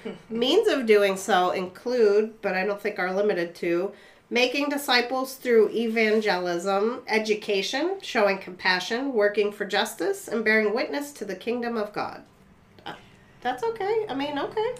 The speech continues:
Speaker 1: Sounds
Speaker 2: Cool.
Speaker 1: like a lot of missionary work.
Speaker 2: Right.
Speaker 1: It sounds like a lot of focus on that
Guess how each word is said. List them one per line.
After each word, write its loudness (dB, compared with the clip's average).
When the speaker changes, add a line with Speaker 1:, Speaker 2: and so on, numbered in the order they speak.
Speaker 1:
Sounds 0
Speaker 2:
Cool. 4
Speaker 1:
like 4
a -2
lot -2
of -6
missionary -4
work. -8
Speaker 2:
Right. 10
Speaker 1:
It -6
sounds -2
like -4
a -6
lot -2
of -6
focus -8
on -8
that -4